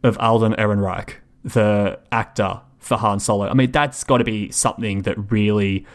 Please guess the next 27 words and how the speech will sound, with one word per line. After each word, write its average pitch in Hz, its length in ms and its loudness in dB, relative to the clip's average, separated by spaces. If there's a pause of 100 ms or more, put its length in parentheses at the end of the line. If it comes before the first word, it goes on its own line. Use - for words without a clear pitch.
(380)
it's - 180 2
a 156 60 6
make 131 300 6
or 143 80 6
break, 117 280 2
a 127 40 6
make 147 280 4
or 123 60 6
break 104 220 0
part 104 220 2
of 98 100 0
a 101 60 2
movie 98 300 2
like 98 220 -2
this 98 240 -4
is 104 180 -6
how 110 440 0
well 101 280 0
does 98 320 -2
the 104 100 0
lead 101 220 0
actor 98 420 -4
live 107 300 2
up 98 220 -2
to 117 140 0
the 104 100 0
legacy 101 600 -2